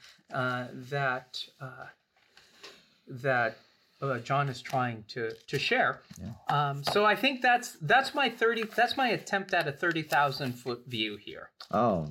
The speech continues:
Speaker 2: I'm excited. If that's, if that's where we're going, then I am excited to go on this journey with you. So are we going to Luke four
Speaker 1: Yeah,
Speaker 2: now?
Speaker 1: let's go to Luke four, because,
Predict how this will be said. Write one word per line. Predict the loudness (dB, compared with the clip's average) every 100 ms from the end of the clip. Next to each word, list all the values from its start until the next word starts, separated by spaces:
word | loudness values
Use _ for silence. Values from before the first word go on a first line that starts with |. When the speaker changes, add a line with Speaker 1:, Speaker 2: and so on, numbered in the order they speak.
| -2
Speaker 2:
I'm | 2 4 4 2
excited. | -2 -4 2 4 6 4
If | 2
that's, | 2 0 -2 -10
if | -4 -2
that's | 2 2 2 -10 -12 -2
where | 2 4
we're | 2
going, | 2 0 2 0
then | 0 0 0
I | 0 0
am | 0 0
excited | -2 -2 0 0 -2
to | -2 -2 -4 _ _ _
go | 0 4
on | 4
this | 2 0
journey | 0 2 2
with | 0 0
you. | -2
So | 0 0 2
are |
we | 2
going | 2 2 2
to |
Luke | 2 2 0 -10
four | 0 2
Speaker 1:
Yeah, | 6 6
Speaker 2:
now? |
Speaker 1:
let's | 4 2
go | 4
to | 4
Luke | 4 0
four, | 0 0 2
because, | 2 -2 -6